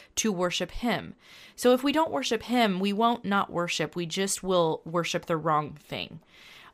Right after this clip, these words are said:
All belief is at the level of religious belief.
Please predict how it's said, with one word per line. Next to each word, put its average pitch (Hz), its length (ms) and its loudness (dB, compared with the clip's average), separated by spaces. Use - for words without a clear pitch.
All 214 220 8
belief 185 800 0
is 190 140 2
at 196 140 2
the 185 80 2
level 180 280 4
of 160 140 2
religious 160 460 -2
belief. 143 560 -8